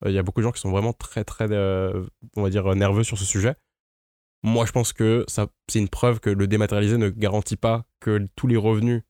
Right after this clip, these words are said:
qu'un joueur ou, euh, on va dire, un utilisateur met dans, euh, dans un produit vont revenir, en fait, à toutes les poches. Pareil avec l'occasion, et je pense que c'est normal. Maintenant, euh, un exemple que je trouve aussi assez, euh, dramatique,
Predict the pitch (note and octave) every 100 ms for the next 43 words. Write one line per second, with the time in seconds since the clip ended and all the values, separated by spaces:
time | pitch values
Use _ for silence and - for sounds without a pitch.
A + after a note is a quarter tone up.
0 | _ G#2+ F#2+ F#2+ F#2 A2 A#2+ A#2 _ _
1 | G#2 G2+ F2+ F#2 - - G2 G#2 G2 -
2 | G#2+ G#2 A#2 - _ _ _ - G#2 A2
3 | A#2 A2+ _ _ _ - G2+ G2+ G2+ F#2
4 | F2+ F#2 - G2+ G2+ G2+ - G#2 C3+ G#2
5 | A#2+ A2+ G#2 B2 A2 F#2 A#2 G#2 F#2+ -
6 | A2 A#2 A#2 - _ _ _ - G#2 G#2
7 | G2 G2+ G2+ A#2 C3+ G#2 - - - G2+
8 | G2 G#2+ G#2 - _ G#2+ G2+ C#3+ E3 F3
9 | _ _ _ G2+ G2+ G2 G2 G2 - C3+
10 | C#3+ C3 C#3+ D3 A#2 - A2+ G#2+ B2 G#2+
11 | G2+ G2+ - A#2 G#2 G2 - A2+ B2 A#2+
12 | C#3 C3